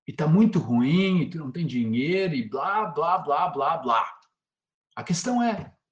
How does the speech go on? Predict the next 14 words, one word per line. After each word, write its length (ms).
tu 80
vai 400
continuar 440
sendo 200
a 40
vítima 320
da 120
vida? 440
Ou 140
tu 500
vai 240
entender 680
que 100
tu 460